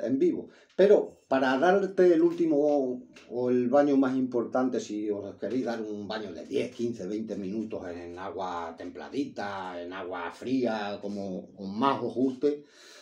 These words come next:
le vais a poner vais a ver qué sencillo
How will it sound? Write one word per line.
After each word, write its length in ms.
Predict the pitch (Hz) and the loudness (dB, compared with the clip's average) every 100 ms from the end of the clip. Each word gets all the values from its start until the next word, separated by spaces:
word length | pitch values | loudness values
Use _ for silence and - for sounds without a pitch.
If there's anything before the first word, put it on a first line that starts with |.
| - _ | -20 _
le 140 | 98 117 | -6 2
vais 240 | 139 165 | 4 4
a 100 | 170 | 2
poner 480 | 160 170 151 - - _ _ - _ _ _ _ _ _ _ _ | 4 4 2 0 -10 _ _ -20 _ _ _ _ _ _ _ _
vais 180 | - 104 | -6 -4
a 60 | 104 | -4
ver 140 | 107 | -4
qué 80 | 107 | -4
sencillo 480 | 107 104 110 113 | -6 -8 -6 -4